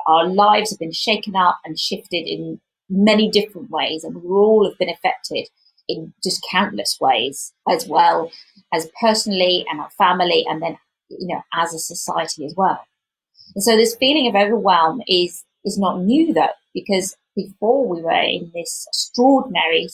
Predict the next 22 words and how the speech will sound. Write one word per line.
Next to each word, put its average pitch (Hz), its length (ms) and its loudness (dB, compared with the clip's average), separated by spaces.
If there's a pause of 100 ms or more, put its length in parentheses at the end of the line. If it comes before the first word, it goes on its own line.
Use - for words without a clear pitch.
(200)
place 170 340 -4
that 196 120 -10
we 170 120 -6
are 170 200 0
now 165 340 -2 (600)
globally, 196 840 -2 (760)
I 208 180 2
would 233 140 0
often 226 360 0
work 165 200 -4
with 160 140 -16
clients 156 440 -6
who 175 120 -8
would 170 180 -16
come 170 140 -4
to - 140 -18
me 160 160 -10
because 180 360 -6
they 175 140 -2
were 165 140 -4
feeling 160 400 -6
overwhelmed. 160 440 -6